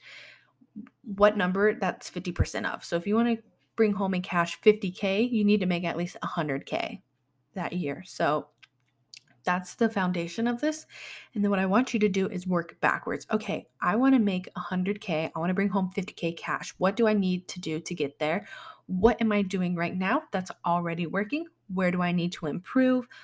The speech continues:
Where could I possibly improve? Where am I super freaking killing it? What do I wanna bring in? Who do I wanna hire? All of those things, because this is going to be what helps you get to that point. If you're saying that you wanna make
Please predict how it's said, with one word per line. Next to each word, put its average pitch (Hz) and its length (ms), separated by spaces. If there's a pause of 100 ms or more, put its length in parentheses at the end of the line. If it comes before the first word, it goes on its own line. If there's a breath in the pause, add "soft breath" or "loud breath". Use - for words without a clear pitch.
(440 loud breath)
Where 185 480
could 185 360
I 156 280
possibly 277 760
improve? 277 540
Where 247 160
am 269 120
I 240 80
super 226 380
freaking 214 380
killing 214 360
it? 220 160
What 208 140
do 220 120
I 208 100
wanna 190 260
bring 160 360
in? 226 280
Who 208 220
do 190 100
I 175 140
wanna 160 240
hire? 214 520
All 196 200
of 202 160
those 175 320
things, 247 340
because 185 340
this 185 240
is 233 100
going 185 260
to 175 120
be 165 280 (320 loud breath)
what 208 140
helps 185 280
you 170 60
get 123 160
to - 80
that - 180
point. - 220 (400 loud breath)
If 185 180
you're 262 260
saying 202 280
that 185 80
you 185 80
wanna 196 140
make 175 220